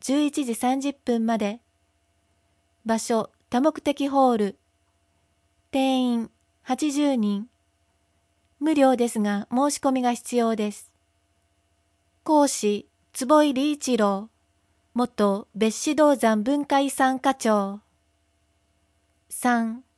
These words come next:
心と体の健康セミナー。第二回、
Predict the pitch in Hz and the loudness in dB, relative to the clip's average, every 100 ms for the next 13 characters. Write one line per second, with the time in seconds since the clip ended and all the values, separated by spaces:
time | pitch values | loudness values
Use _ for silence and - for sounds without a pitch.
0 | _ _ _ _ _ _ _ - 262 311 | _ _ _ _ _ _ _ -8 0 4
1 | 311 254 247 247 247 240 226 220 - - | 4 2 -2 -2 0 0 0 -2 -4 -4
2 | 302 302 294 294 294 285 247 208 196 196 | -2 0 0 0 0 -2 0 0 -2 -4
3 | 214 _ _ _ _ _ _ _ _ _ | -12 _ _ _ _ _ _ _ _ _
4 | _ _ 240 294 294 240 233 269 240 202 | _ _ 0 2 4 0 -2 2 2 0
5 | 233 | -8